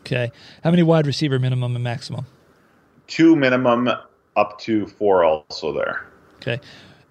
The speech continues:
Speaker 1: And how does your wide receivers look right now? Like, who, where would Claypool, you know, so-, slot in for you?
Speaker 2: Uh, Claypool would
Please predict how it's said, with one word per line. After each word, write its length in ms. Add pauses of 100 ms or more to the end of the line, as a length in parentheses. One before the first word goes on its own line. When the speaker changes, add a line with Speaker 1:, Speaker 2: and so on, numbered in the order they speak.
Speaker 1:
And 520
how 200
does 120
your 100
wide 180
receivers 480
look 160
right 160
now? 100
Like, 160
who, 260
where 180
would 100
Claypool, 640 (640)
you 100
know, 140
so-, 600 (100)
slot 380
in 140
for 220
you? 80 (800)
Speaker 2:
Uh, 180
Claypool 540
would 100